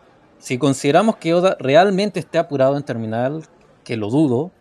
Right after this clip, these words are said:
y no quiere dejar nada sin hilar, eh, debería tocar Elbaf. Es una isla que Oda nos ha ido mencionando a lo largo de la obra,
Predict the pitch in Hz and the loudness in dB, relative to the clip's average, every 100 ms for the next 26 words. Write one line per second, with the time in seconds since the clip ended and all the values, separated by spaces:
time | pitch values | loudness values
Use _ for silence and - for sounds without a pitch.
0 | _ - 117 113 110 110 147 139 147 139 | _ -8 -4 -4 -4 -4 -2 0 0 2
1 | 147 151 143 135 147 180 220 175 131 123 | 0 0 -2 4 4 6 2 0 -2 -2
2 | 123 123 123 123 120 175 190 151 165 175 | -2 -4 -8 -8 -2 -2 0 6 6 4
3 | - 135 110 95 - _ _ _ _ _ | 0 -2 -2 -6 -10 _ _ _ _ _
4 | _ _ _ 135 147 151 180 170 170 180 | _ _ _ -2 0 0 -2 -2 0 2
5 | 180 180 147 165 170 165 156 151 160 170 | 0 2 0 2 2 0 -2 0 0 0
6 | 165 156 143 156 165 156 147 139 143 156 | -4 -4 -2 2 4 4 4 4 4 4
7 | 160 156 147 180 185 | 2 4 4 4 2